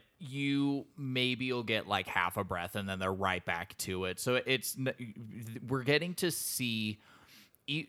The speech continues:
j-, just by song two is we're starting to see them show off a little bit of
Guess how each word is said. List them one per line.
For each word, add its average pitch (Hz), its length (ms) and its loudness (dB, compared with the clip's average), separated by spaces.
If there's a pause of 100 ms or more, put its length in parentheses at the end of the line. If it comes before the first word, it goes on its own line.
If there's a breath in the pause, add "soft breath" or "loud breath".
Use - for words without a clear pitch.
j-, 139 180 2
just 147 300 4
by 175 140 8
song 113 500 4
two 123 340 0
is 104 140 0
we're 107 140 0
starting 135 560 2
to 123 120 -4
see 113 760 -2
them 98 680 0 (500)
show 120 440 8
off 98 320 6
a 104 40 2
little 101 320 2
bit 95 300 2
of 90 280 -4